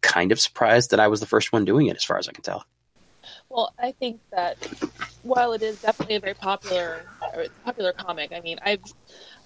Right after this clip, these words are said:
Speaker 2: I've read comics my whole life, I've heard of it, but I think for, even for being a well-known comic from a very popular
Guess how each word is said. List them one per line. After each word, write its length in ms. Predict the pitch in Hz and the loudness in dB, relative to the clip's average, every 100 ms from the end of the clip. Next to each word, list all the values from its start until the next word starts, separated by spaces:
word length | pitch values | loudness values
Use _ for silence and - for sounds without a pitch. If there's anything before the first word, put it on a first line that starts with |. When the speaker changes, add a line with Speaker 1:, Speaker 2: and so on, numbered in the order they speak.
| _ | _
Speaker 2:
I've 200 | 214 208 | 0 0
read 220 | 196 190 208 | -2 -4 -2
comics 380 | 190 190 - | -6 -6 -12
my 80 | 185 | -12
whole 200 | 180 175 | -6 -4
life, 180 | 170 175 | -4 -6
I've 160 | 143 165 | -6 -12
heard 240 | - 339 | -8 -4
of 80 | 294 | -4
it, 140 | 175 - - - | -4 -8 -16 -14
but 140 | - | -6
I 20 | 220 | -4
think 180 | 285 | -4
for, 140 | - 240 | -8 -8
even 240 | 214 226 233 | -6 -6 -10
for 140 | 233 | -16
being 340 | 208 196 190 190 | -6 -4 -2 0
a 400 | 185 175 175 180 - - 196 | 0 0 -2 -6 -18 -20 -4
well-known 340 | 233 233 214 | -2 -2 -4
comic 420 | 208 202 185 185 - | -6 -8 -4 -6 -8
from 180 | - 175 | -10 -8
a 120 | 175 | -8
very 240 | 185 196 | -6 -6
popular 440 | 190 190 185 180 | -6 -10 -8 -6